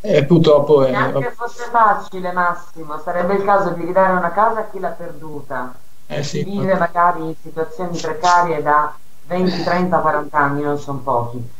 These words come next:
Speaker 2: di ridarla a chi ha per-, l'ha perduta di recente e di cercare di evitare che questo possa ripetersi ancora, perché gli ultimi fatti soprattutto sono stati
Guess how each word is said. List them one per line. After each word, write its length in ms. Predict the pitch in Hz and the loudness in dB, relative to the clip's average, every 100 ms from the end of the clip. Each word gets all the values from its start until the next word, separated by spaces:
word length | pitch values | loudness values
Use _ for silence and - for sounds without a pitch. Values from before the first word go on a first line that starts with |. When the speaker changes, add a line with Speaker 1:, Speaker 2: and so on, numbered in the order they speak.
| - | -10
Speaker 2:
di 140 | 165 | -6
ridarla 440 | 190 208 208 185 175 | 0 4 4 4 2
a 140 | 170 | 0
chi 220 | 196 190 | -4 -2
ha 60 | 165 | -2
per-, 320 | 170 170 160 | 0 0 0
l'ha 100 | 160 | -4
perduta 600 | 160 165 156 180 180 147 | -6 -6 -6 -4 -4 -2
di 120 | 131 147 | -4 -4
recente 720 | 160 165 139 139 139 185 190 | -2 0 0 0 0 0 2
e 180 | 185 - | 0 -4
di 160 | 202 | -6
cercare 540 | 196 202 - 202 180 170 | -4 -6 0 2 2 0
di 60 | |
evitare 400 | 175 180 190 180 | -2 2 2 2
che 160 | 165 160 | -2 -2
questo 360 | 185 185 165 151 | -2 -2 -4 -2
possa 300 | 156 156 160 | -2 -2 -2
ripetersi 600 | 151 165 165 151 - 147 | 2 2 2 -2 -2 -2
ancora, 800 | 143 - 156 139 127 127 - - - - - | -2 2 4 6 4 0 -2 -10 -10 -10 -6
perché 360 | 117 151 147 - | -6 -2 -4 -2
gli 120 | 185 | 0
ultimi 460 | 220 226 202 196 190 | 0 0 -2 -2 0
fatti 640 | 185 175 - - 180 165 | 2 2 2 -6 -8 -4
soprattutto 720 | 160 - 190 - 165 165 160 156 | -4 -4 -6 -6 -6 -4 -4 -4
sono 180 | 151 151 | -6 -2
stati 400 | 165 156 156 | 2 2 2